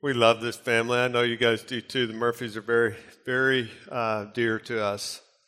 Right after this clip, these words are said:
And Jeff's family, uh, are some of the first witnesses for Christ that God put in my life, uh, over four decades ago. Um, so I have known Jeff since he was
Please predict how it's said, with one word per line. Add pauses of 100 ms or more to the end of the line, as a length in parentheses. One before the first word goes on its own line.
(220)
And
Jeff's
family, (840)
uh,
are
some
of
the
first
witnesses (520)
for
Christ
that
God
put
in (340)
my
life, (560)
uh, (360)
over (220)
four
decades
ago. (580)
Um, (100)
so
I
have
known
Jeff
since
he
was